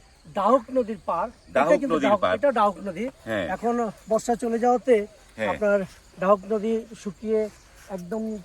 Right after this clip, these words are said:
Speaker 1: ছ-, ইয়ে হয়ে গেছে।
Speaker 2: হ্যাঁ।
Speaker 1: আপনার অল্প পানি হয়ে গেছে, সামনে গেলে দেখতে পাবো। আহ, এই ডাহুক নদী থেকেই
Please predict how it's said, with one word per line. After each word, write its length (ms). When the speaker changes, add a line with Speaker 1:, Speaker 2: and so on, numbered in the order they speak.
Speaker 1:
ছ-, 40
ইয়ে 260
হয়ে 140
গেছে। 320
Speaker 2:
হ্যাঁ। 140
Speaker 1:
আপনার 160
অল্প 260
পানি 140
হয়ে 100
গেছে, 140
সামনে 280
গেলে 140
দেখতে 260
পাবো। 240
আহ, 560
এই 160
ডাহুক 340
নদী 260
থেকেই 420